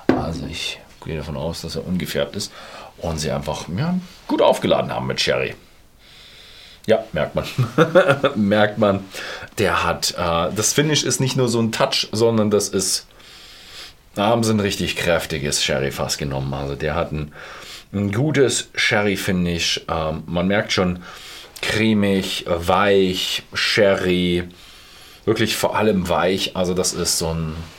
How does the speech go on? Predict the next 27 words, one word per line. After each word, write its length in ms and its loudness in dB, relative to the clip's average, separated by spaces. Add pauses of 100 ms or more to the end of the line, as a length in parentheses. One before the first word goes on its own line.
(120)
ja, 220 0 (560)
so 180 2
ein 100 2
typischer 540 2
Ire. 380 2 (480)
Also 240 0
definitiv, 640 -2
der, 320 2 (720)
der 140 4
kann 160 2
nicht 140 0
verstecken, 420 0
dass 160 0
er 60 2
ein 60 0
Ire 280 2
ist. 300 0 (1040)
Äh, 360 2 (220)
sehr, 520 4
sehr 520 4
angenehm. 880 2
Also 260 0
der, 400 2 (960)
hier 220 0
hat 120 4
man 160 2
auf 380 2